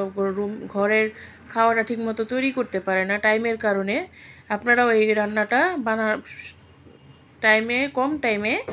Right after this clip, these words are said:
একদম ঝটপট নাস্তা একটা তৈরি করতে, করে ফেলতে পারবেন। রোজা রমজানের মধ্যে খা-, পরিবেশন করতে পারবেন, কিংবা বাচ্চাদের টিফিনের জন্য, তারপর সন্ধ্যার টিফিনের জন্য। এটা বানিয়ে যদি ফ্রোজেন করে রেখে দেন, অবশ্য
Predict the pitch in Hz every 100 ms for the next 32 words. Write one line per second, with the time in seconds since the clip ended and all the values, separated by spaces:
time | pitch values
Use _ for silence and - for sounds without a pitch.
0 | - - - 214 202 233 226 220 220 254
1 | 262 254 214 - 233 233 294 285 269 254
2 | 240 - 220 220 214 208 190 180 170 170
3 | 170 - - - - 214 220 233 233 240
4 | 254 254 247 247 247 - 233 220 208 214
5 | 214 - - - - 233 233 226 220 220
6 | 214 214 214 208 208 214 - - - -
7 | 233 233 226 226 226 233 220 220 247 247
8 | 240 226 214 214 208 208 208 - - -
9 | - - 208 214 214 240 233 240 240 247
10 | 226 226 220 208 214 208 202 208 - -
11 | - - - - - 226 226 233 254 247
12 | 240 247 247 240 269 262 254 233 220 220
13 | 214 220 294 233 220